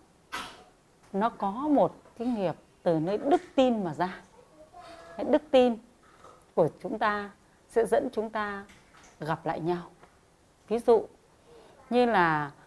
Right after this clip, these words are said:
người có đức tin về điều này thì sẽ gặp lại những người như thế nào đó vào trong kiếp sau về cái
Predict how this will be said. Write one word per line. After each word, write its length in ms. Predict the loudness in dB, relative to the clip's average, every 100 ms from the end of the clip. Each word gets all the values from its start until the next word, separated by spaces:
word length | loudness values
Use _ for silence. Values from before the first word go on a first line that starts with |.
| -2
người 280 | 6 6 6
có 140 | 4
đức 220 | 2 2 0
tin 360 | 0 2 2 -2 -8 _
về 220 | -2 0
điều 180 | 2 4
này 280 | 2 0 -4 -10 _ _ _ _ _ _ _ _
thì 100 | -6
sẽ 160 | -2 -2
gặp 300 | -2 -6 -2
lại 300 | 0 0 0
những 360 | -4 -2 0 2
người 260 | 4 4 2
như 300 | 2 0 0
thế 180 | -2
nào 280 | -2 0 -2
đó 340 | 0 0 -2 -10 _ _ _ _ _ _ -2
vào 140 | 0 0
trong 160 | -4
kiếp 160 | -2 -4
sau 220 | -4 -10 -12 _ _ _ _ _ _ _ _ _ _ _
về 320 | -2 0 0 -4
cái 320 | -6 -6 -8